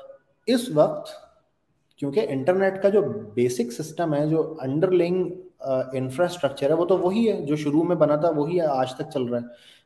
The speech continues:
तो उसके, उस इंफ्रास्ट्रक्चर के अंदर हर कंप्यूटर की जो आइडेंटिफिकेशन होती है, वो एक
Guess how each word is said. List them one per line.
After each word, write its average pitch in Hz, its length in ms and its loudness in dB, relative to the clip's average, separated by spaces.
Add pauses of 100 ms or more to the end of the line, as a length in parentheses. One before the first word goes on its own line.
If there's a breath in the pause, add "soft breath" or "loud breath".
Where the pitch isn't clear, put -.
(160)
तो 226 100 4
उसके, 226 540 0
उस 226 280 4
इंफ्रास्ट्रक्चर 175 880 2
के 180 120 -2
अंदर 131 340 2 (100)
हर 170 260 2
कंप्यूटर 143 600 0
की 190 140 -8
जो 185 180 2
आइडेंटिफिकेशन 127 800 -2
होती 127 240 -6
है, 156 140 -4
वो 180 180 2
एक 208 200 -6